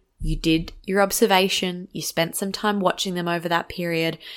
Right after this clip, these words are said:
and you've come out of that with a few concerns. And now you want to know what's next.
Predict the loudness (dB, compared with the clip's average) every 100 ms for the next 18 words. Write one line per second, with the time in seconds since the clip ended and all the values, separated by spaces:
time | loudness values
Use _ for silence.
0 | -18 -6 -2 0 0 2 2 4 6 6
1 | 4 4 2 2 2 2 2 0 -2 -2
2 | -4 -2 -4 -4 -6 -6 -10 -14 -20 -20
3 | -20 _ -2 0 0 2 2 4 4 2
4 | -4 _ -2 0 2 2 4 8 10 8
5 | 2 -6 -8 -8